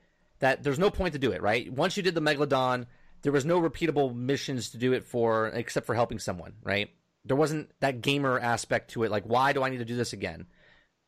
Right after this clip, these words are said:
I need a currency. I need something to do it with, you know, whatever. So what they've done, last two or two weeks ago, they added the,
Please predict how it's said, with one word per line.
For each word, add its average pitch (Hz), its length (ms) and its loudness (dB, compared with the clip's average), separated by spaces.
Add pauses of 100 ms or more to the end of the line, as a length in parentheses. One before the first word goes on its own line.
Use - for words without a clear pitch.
I 131 60 4
need 143 100 4
a 135 40 2
currency. 143 560 -2
I 131 40 2
need 127 200 -6
something 131 300 -4
to 113 60 -2
do 123 200 2
it 120 80 2
with, 117 360 2
you 123 40 -4
know, 113 100 2
whatever. 107 360 2 (540)
So 165 460 4 (280)
what 151 180 2
they've 208 180 2
done, 135 400 0 (460)
last 165 440 0
two 196 180 -4
or 151 80 4
two 208 140 -6
weeks 190 180 -4
ago, 147 160 2
they 143 80 2
added 131 200 0
the, 120 120 -4